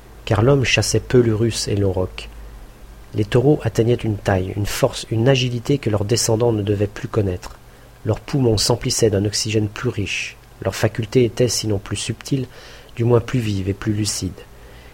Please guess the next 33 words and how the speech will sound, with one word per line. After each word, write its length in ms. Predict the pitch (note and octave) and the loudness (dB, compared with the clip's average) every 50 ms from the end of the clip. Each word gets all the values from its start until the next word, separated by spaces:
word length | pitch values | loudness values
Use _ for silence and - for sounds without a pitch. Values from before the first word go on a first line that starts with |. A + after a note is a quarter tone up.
| - - - - | -20 -14 -8 -8
Ils 100 | A2+ - | -6 0
connaissaient 380 | - B2+ B2 B2 - - B2+ | 2 2 4 4 4 2 4
leur 260 | A#2 A2+ G#2+ G2 F#2 F2+ | 4 4 4 4 2 -2
rang, 140 | F2+ F2 F2+ - - - - - - - | -4 -4 -4 -6 -12 -14 -16 -14 -8 -4
ils 100 | G#2 G#2 | 0 2
ne 80 | A2+ | 2
craignaient 400 | G#2+ - - A2+ A2+ A2+ A#2 A#2+ | 2 2 2 2 4 4 4 4
les, 220 | A2+ A2+ A2 G#2+ A2 | 4 4 2 0 0
les 100 | A2+ A2+ | 0 -2
grands 240 | G#2+ - G2+ G#2+ A2 | 0 0 2 0 0
fauves 400 | G#2 - - C#3+ C#3+ C3+ B2 A2 - | 0 2 4 4 4 4 2 -2 -4
que 80 | - C3 | 0 -2
pour 200 | A#2 - - A#2+ | 0 0 0 0
les 100 | A2 A2 | 0 0
faibles, 380 | G2+ - - G2+ E2+ E2 F2 - - - | 0 -2 -2 -2 -2 -4 -6 -10 -8 -2
les 100 | G#2+ G#2+ | 0 0
traînards 540 | G#2 - - A#2 G#2 G#2+ A2 B2 C3 B2+ - - - - - - - | 0 0 0 0 0 2 2 0 0 -2 -6 -10 -20 -20 -14 -8 -6
ou 80 | A#2+ | -4
ceux 200 | G#2 - - C3 | -2 0 2 0
qui 140 | B2 - - | 0 0 -2
se 140 | - - A2+ | -4 -2 0
hasardaient 460 | G#2+ G#2 G#2 G#2+ G2 G#2 G#2 A2+ A2+ | 0 2 2 2 0 2 2 2 2
solitaires 600 | A2 - - A2 G#2 G2+ - - G#2 G#2 G2+ G2 | 2 0 -2 -2 -2 -2 -2 0 0 0 0 -2
dans 100 | F#2 F#2 | -2 -4
la 80 | F2+ F2 | -4 -4
savane. 340 | - - F#2 F2 E2+ E2 E2 E2 - - - - - - - - - - - - - - - - - - - - - - | -4 -4 -4 -4 -6 -8 -10 -12 -16 -20 -20 -20 -20 -20 -20 -20 -20 -20 -16 -16 -16 -16 -18 -20 -20 -20 -20 -14 -8 -6
Les 80 | A2 | -4
trois 260 | - - B2+ B2+ A2+ A2+ | 0 2 2 2 4 4
oularmes 400 | A#2 A#2+ C3 C#3 C#3 C#3 B2+ A#2 | 2 4 4 4 2 0 -2 -4
sortirent 540 | - - - A#2 - - - - A#2+ A2 | -4 -2 -2 -2 -2 -2 -4 -4 -2 0
de 80 | G#2 A2 | 2 2
la 100 | G#2 G#2 | 2 2
caverne. 420 | G2+ - G2 F#2 F#2 F2 E2+ F2 | 2 0 0 0 0 -2 -4 -6